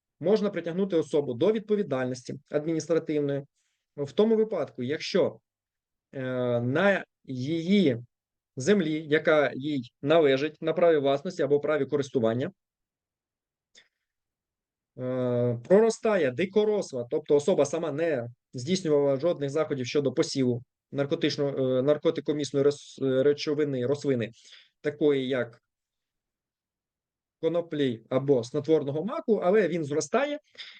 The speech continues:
і, відповідно, особа не здійснює жодних заходів, не щодо їх посіву не здійснювала, не щодо їх вирощування. Але, е, попри це, вона їх не знищує. То можна притягнути таку особу до адміністративної відповідальності саме за те, що вона не знищує такі рослини.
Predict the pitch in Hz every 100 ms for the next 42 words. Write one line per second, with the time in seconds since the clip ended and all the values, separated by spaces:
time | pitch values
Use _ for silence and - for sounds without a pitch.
0 | _ 269 269 214 208 233 214 190 240 196
1 | 170 147 226 180 240 - 196 175 220 196
2 | 185 208 202 147 131 143 185 202 190 175
3 | 185 - - 247 285 269 233 226 196 220
4 | 214 185 165 196 220 208 196 190 156 196
5 | 180 - 120 110 101 _ _ _ _ -
6 | 185 269 - - - 151 139 139 135 165
7 | 170 185 233 214 175 196 185 175 165 190
8 | 151 123 - - - _ 226 254 220 214
9 | 208 196 202 185 180 185 180 240 185 175
10 | 180 175 170 165 190 165 156 151 156 202
11 | 208 190 143 165 160 143 151 185 170 170
12 | 156 175 185 165 202 - 180 151 - 165
13 | 165 196 143